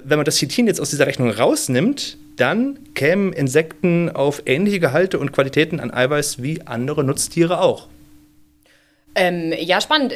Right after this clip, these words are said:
Speaker 2: Witzigerweise, ich hatte ja am Anfang auch schon gesagt, der Eiweißgehalt ist vergleichbar mit Schwein, Rind und, ähm, Pute zum Beispiel.
Speaker 1: Mhm.
Speaker 2: Und, ähm, das Ende der These war ja, der Eiweißgehalt der Insekten ist dann ja vergleichbar
Speaker 1: Okay.
Speaker 2: mit den anderen.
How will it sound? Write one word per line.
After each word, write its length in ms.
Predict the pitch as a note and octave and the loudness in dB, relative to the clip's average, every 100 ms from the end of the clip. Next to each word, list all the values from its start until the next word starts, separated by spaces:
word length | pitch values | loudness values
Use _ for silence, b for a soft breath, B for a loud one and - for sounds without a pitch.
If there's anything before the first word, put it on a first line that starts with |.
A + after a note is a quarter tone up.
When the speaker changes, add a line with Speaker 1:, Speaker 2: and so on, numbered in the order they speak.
| E3+ | -4
Speaker 2:
Witzigerweise, 540 | A3 C4 G#3+ A#3+ F#3 | -2 0 2 2 0
ich 100 | D#3 | -4
hatte 120 | A3 | -2
ja 120 | A#3 | 0
am 120 | G3+ G3+ | 0 -2
Anfang 300 | G3 C4 C4+ | -4 -2 -2
auch 120 | A#3 | -2
schon 180 | - A3+ | -2 -4
gesagt, 360 | F#3 F3 A3 | -2 -2 0
der 240 | G#3+ F#3+ - | 0 0 0
Eiweißgehalt 580 | D#3+ B3+ - B3 B3 B3+ | -2 -2 -2 -2 0 -2
ist 200 | A3+ - | -6 -6
vergleichbar 1200 | G3 E3 D3 D3 C3+ D3+ G#3 - - A3+ C#4+ E4+ | -8 -8 -10 -10 -4 -2 -4 -6 -2 0 2 0
mit 380 | F#3 G3+ D4+ - - | 0 0 0 -2 -4
Schwein, 560 | - E3+ D#3+ A3 C4+ - - | -4 -2 0 0 -2 -4 -2
Rind 420 | G3+ B3+ C#4 - | 0 0 -2 -4
und, 460 | G3 A3 A3+ A3+ - | -4 -2 -4 -6 -4
ähm, 720 | F#3+ G3+ G3+ G3+ G3+ G3+ G3 F3 | 0 0 -2 -6 -6 -6 -2 -2
Pute 280 | F3+ C4 F3+ | 2 0 0
zum 160 | - D#3 | -4 -6
Beispiel. 480 | B2+ B2+ C#3+ C#3+ - | -4 -2 0 0 -2
Speaker 1:
Mhm. 60 | - B B | -10 B B
Speaker 2:
Und, 240 | - F#3 - - - | -2 0 -4 -14 -4
ähm, 260 | D3+ E3+ E3 | -2 -2 -2
das 160 | F3+ | -2
Ende 300 | F3+ F#3 C#4+ | 2 2 2
der 100 | A#3+ | -2
These 300 | A#3 C4 B3 | 0 -2 0
war 120 | F3 | 0
ja, 200 | G3 C4+ B3 | 0 0 0
der 300 | - - F#3 | -4 -2 -2
Eiweißgehalt 680 | - F#3+ A#3+ A#3+ A#3 A3 A3 | 0 0 0 -2 -4 -4 -2
der 80 | F#3+ | -4
Insekten 320 | F#3+ G#3+ A3+ | -4 -6 -6
ist 260 | - G3+ - | -8 -6 -4
dann 140 | A3 | -4
ja 120 | G#3+ | -4
vergleichbar 1160 | G#3 G#3+ G3 G3 F#3 G3 G3 - - C#3+ B2 A#2+ - | -4 -8 -6 -2 0 0 -2 -8 -6 -4 -4 -6 0
Speaker 1:
Okay. 180 | D#3+ | 2
Speaker 2:
mit 80 | D3+ | 2
den 140 | D#3+ C#3 | -2 -4
anderen. 420 | C#3+ C3+ C3 | -4 -4 -6